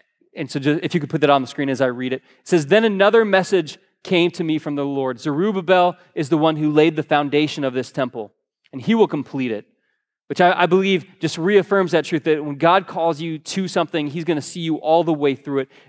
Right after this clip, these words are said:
"Then you will know the Lord of heaven's armies has sent me. Do not despise these small beginnings, for the Lord rejoices to see the work begin," to see the plumb line in Zerubbabel's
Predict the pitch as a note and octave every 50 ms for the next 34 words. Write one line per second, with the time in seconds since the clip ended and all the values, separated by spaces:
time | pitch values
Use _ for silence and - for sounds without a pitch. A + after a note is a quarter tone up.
0 | _ C#3 C3+ E3+ G3 A3 A3+ A#3+ A3+ G#3+ G3 F#3+ F#3 F3+ D#3+ E3 D#3 D3+ E3 F3+
1 | G3 F3+ D3+ C#3 - - F3 E3+ F3+ E3 C#3+ B2 C3 C#3 C#3 C3+ C3 A#2+ - D3
2 | B2+ - - C#3 B2 G2 - A#2 A2 G#2+ _ _ _ _ _ _ _ _ _ E3+
3 | F3+ F3 F#3+ A3+ A#3+ F3+ G3+ G#3+ - - - _ - F3 E3+ E3+ F3+ F3 F3 C#3+
4 | B2+ C3+ D3+ D3 - - - D#3+ D3+ D3 D3 C#3+ C#3 C3+ B2 B2+ B2+ A#2 A2 G#2+
5 | G#2 G#2+ _ - - - _ _ _ _ _ _ _ _ _ _ _ _ _ D#3+
6 | D#3+ D3+ D#3+ D3+ D#3 E3+ F#3+ G3+ F3 D3 D3+ D3+ C3+ A#2+ C#3+ D3 D3 C#3+ - -
7 | B2 A2+ _ - B2 - - E3 C3+ B2+ A#2+ A2+ B2+ B2 G#2+ _ - B2 G#2+ A#2
8 | A2 G#2 G2+ G2+ G#2 _ _ _ _ _ _ _ _ _ _ - - - E3 C#3+
9 | C3 - - - E3 E3 D3+ C3 A#2 A2 G#2+ G#2+ G#2+ A2+ _ _ _ _ - B2+
10 | A2 B2 B2 C3 C#3 C#3 C3 B2 A#2 A#2+ A2+ G#2+ G#2 G#2 - -